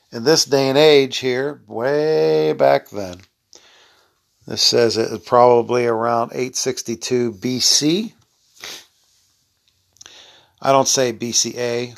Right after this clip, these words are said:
like before Common Era, no way. I wanna say B C, before Christ, right? A D, auto domini, not out after Common Era, no way. But way that, you know, long time ago, hundreds and hundreds of years ago,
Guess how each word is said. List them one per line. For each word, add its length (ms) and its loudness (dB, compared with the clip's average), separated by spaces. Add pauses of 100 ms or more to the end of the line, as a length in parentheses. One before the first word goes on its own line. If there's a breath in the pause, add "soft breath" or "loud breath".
like 160 -20
before 320 -4
Common 340 -2
Era, 300 -2
no 160 -6
way. 320 -6
I 60 -12
wanna 180 -10
say 240 -6
B 220 -6
C, 320 -2
before 380 -10
Christ, 640 -6 (280)
right? 320 -4 (1040 soft breath)
A 180 2
D, 260 0
auto 280 2
domini, 640 -4 (200)
not 260 -4
out 300 0
after 360 -2
Common 320 -10
Era, 280 -16
no 200 -8
way. 320 -8 (1500 soft breath)
But 220 -12
way 580 4
that, 320 0
you 120 -6
know, 140 -4
long 300 0
time 220 0
ago, 300 -6
hundreds 420 -8
and 100 -14
hundreds 360 -8
of 80 -8
years 280 -6
ago, 380 -10